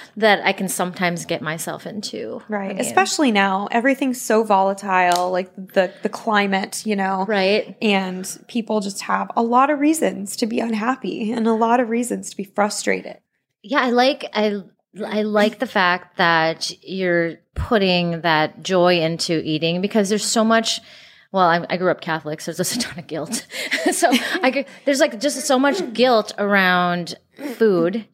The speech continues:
Speaker 2: in this day and age, and people just kind of feel like, "Oh, I really shouldn't eat that donut." And then when you do eat the donut, you feel like garbage after,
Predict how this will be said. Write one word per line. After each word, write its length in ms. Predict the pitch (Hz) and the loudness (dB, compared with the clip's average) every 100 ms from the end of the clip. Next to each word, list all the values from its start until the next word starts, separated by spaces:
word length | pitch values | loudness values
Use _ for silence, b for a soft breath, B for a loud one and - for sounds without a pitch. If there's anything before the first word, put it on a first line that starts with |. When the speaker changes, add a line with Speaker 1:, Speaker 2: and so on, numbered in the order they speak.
| _ _ _ | _ _ _
Speaker 2:
in 160 | 202 190 | -4 -2
this 140 | 180 | -2
day 180 | - 190 | -2 -2
and 80 | 165 | -2
age, 300 | 147 156 220 - | -4 -6 -8 -4
and 280 | 214 214 208 | 0 0 -2
people 240 | 240 240 | -4 -4
just 280 | 226 - - - | -6 -8 -12 -4
kind 180 | 220 | 0
of 80 | 214 | 0
feel 580 | - 214 208 208 196 190 B B B - | 0 2 4 4 4 0 B B B -2
like, 260 | 190 185 - | -2 -2 -4
"Oh, 140 | 220 | 2
I 100 | 220 | 2
really 360 | 208 190 220 233 | 2 2 2 2
shouldn't 440 | 208 - 190 208 | 2 -4 -2 -2
eat 240 | 160 175 175 | -2 -6 -4
that 300 | 165 151 151 | -2 -2 -4
donut." 380 | 160 160 156 156 | -4 -2 -2 -2
And 100 | 175 | -2
then 80 | |
when 100 | 180 | -2
you 80 | 190 | -2
do 200 | 180 214 | 2 2
eat 180 | 247 233 | 2 0
the 80 | 208 | 0
donut, 380 | 185 175 180 170 | 2 2 2 -2
you 80 | 160 | -4
feel 140 | 180 | -2
like 180 | 165 156 | -2 0
garbage 380 | 175 165 175 156 | 0 0 0 0
after, 640 | 175 190 - 196 190 190 | -2 -2 -2 2 2 0